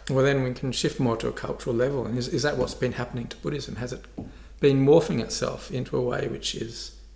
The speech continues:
conducive to modern <clears throat> or postmodern kind of capitalist society, such that it can kind of flourish in that context?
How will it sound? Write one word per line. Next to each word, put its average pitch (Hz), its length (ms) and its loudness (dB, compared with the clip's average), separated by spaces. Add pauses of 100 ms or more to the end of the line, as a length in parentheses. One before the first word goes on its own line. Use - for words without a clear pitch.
conducive 156 720 0
to - 120 -4
modern 117 480 0 (400)
<clears throat> - 480 -8
or 131 300 12
postmodern 113 760 4
kind 110 180 -2
of 104 100 -2 (560)
capitalist - 500 -6
society, - 760 -8 (680)
such - 320 0
that 117 120 2
it 98 100 -4
can 113 160 -2
kind 110 180 -2
of 107 60 -6
flourish - 800 -6
in 123 100 0
that - 180 -6
context? - 720 -12